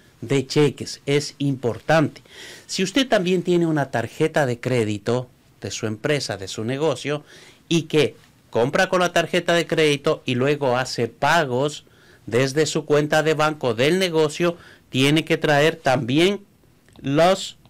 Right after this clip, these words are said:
statements, los extractos de la tarjeta de crédito para saber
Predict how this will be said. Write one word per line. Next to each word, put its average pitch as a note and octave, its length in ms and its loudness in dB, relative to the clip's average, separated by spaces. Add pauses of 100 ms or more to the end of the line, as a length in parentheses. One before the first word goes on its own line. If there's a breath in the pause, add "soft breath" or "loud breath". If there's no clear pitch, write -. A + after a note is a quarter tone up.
statements, F#3 920 0 (160)
los C3+ 240 0
extractos D#3 760 -4 (320 soft breath)
de C#3 200 0
la C#3+ 200 0
tarjeta C3 600 -2
de A2+ 160 -6
crédito A#2 540 -4
para G#2+ 260 -10
saber F3 440 -2